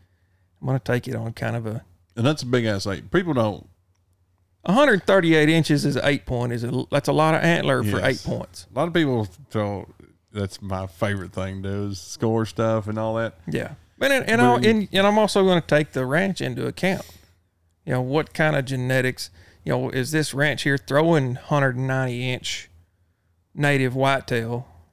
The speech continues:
Speaker 1: at
Speaker 2: Right.
Speaker 1: at six and a half years old,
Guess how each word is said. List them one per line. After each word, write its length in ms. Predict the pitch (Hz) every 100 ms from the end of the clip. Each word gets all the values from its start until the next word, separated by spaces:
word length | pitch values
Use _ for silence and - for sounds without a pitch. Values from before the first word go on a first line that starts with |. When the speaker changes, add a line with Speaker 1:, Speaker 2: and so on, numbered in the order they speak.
| _ 101
Speaker 1:
at 120 | 127
Speaker 2:
Right. 140 | 90 - _ _
Speaker 1:
at 140 | 135 127
six 280 | - 147 -
and 100 | 131
a 40 |
half 300 | 135 127 123
years 220 | 123 117
old, 360 | 123 120 123